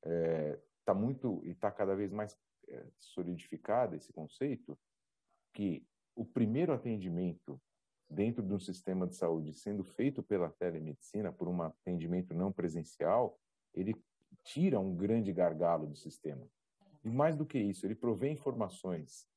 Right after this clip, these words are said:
antecipadas para os gestores de saúde. Aqui nós temos um monte de, de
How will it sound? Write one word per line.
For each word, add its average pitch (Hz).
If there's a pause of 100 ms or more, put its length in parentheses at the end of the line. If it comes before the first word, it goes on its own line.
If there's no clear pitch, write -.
(120)
antecipadas 131
para -
os 104
gestores 117
de 113
saúde. 90
Aqui -
nós 98
temos 101
um 87
monte 117
de, 92 (400)
de 80